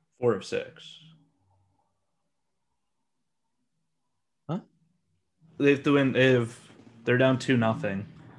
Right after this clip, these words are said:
Speaker 2: Yeah.
Speaker 1: So they s-, so they have to win four of the next six, or seven, four of the next five?
Speaker 2: Yeah,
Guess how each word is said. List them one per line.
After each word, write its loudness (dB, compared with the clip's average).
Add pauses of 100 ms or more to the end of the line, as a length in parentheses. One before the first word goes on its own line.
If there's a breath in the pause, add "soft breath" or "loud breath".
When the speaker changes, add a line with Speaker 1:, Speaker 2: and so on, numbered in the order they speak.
(920 loud breath)
Speaker 2:
Yeah. -8 (180)
Speaker 1:
So -2
they 2
s-, -6 (120)
so -2
they 2
have -2
to -4
win 0
four -2
of -4
the -8
next -10
six, -12 (640)
or -4
seven, -6 (120)
four -2
of -2
the -8
next -12
five? -6 (520)
Speaker 2:
Yeah, -2